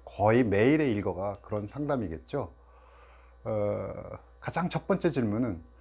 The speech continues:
"왜 자전거를 타시려고 하십니까?"가 첫 번째 질문입니다. 그러면 어떤 분은 당황을 하십니다. "어, 자전거 타는 게 멋있어 보여서,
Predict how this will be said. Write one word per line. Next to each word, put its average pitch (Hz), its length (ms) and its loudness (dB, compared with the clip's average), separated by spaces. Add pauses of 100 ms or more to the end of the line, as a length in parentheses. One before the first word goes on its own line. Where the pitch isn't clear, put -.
(800)
"왜 180 220 6
자전거를 143 460 0
타시려고 131 520 -4
하십니까?"가 95 960 -6
첫 - 180 -20
번째 170 220 -2
질문입니다. 76 680 -8 (1120)
그러면 127 320 -2
어떤 117 280 0
분은 110 520 -2
당황을 113 440 2
하십니다. 90 580 -4 (300)
"어, 160 340 4
자전거 175 320 -2
타는 165 280 -4
게 156 60 -2
멋있어 127 440 4
보여서, 123 460 2